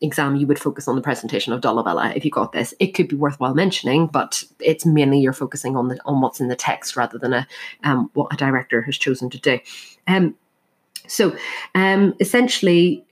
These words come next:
Cleopatra confirms to, uh, that she would die, essentially. So, like, "What news will you, do you want me to pass on to Caesar?" Proculeius asks, and it's that, "I will die. I would die. I want that." Um, and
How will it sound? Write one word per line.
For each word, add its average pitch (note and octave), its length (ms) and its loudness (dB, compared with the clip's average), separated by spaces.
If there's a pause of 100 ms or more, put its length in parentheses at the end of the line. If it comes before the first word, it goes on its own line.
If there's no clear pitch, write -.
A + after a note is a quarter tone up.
Cleopatra F#3 460 0
confirms F3+ 840 0 (200)
to, E3 400 4
uh, D#3+ 160 2
that D#3 200 2
she F3 220 0
would D3+ 260 0
die, B2+ 440 -2 (160)
essentially. C3 540 -2
So, C3 120 -6
like, C3 200 0
"What E3 220 0
news D#3 320 6
will D3 180 2
you, C#3+ 240 4
do - 180 -6
you D3 60 4
want C#3 120 2
me C#3 60 -2
to - 60 -4
pass C3 220 -2
on C#3 80 0
to C#3 60 -2
Caesar?" E3 280 0
Proculeius D3 500 -2
asks, C#3+ 240 -2
and D3 280 -4
it's C#3+ 220 -10
that, - 300 -4
"I D3 140 2
will C3+ 160 0
die. B2 380 -4
I C#3+ 80 -6
would C3+ 160 -4
die. B2 180 -2
I B2 80 0
want B2 260 -2
that." A2+ 240 -4 (800)
Um, F3 440 4 (160)
and G3+ 460 4